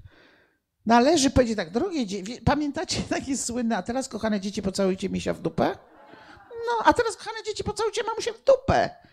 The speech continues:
Nie ma mamusi, mamusia wyjechała, mamusia leży,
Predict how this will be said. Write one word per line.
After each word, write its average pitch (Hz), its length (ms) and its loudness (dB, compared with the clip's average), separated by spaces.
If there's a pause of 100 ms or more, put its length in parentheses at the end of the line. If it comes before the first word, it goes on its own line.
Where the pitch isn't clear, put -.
(300)
Nie 539 60 2
ma 427 120 6
mamusi, 233 340 2
mamusia 277 300 -2
wyjechała, 339 800 6
mamusia 233 320 0
leży, 202 560 6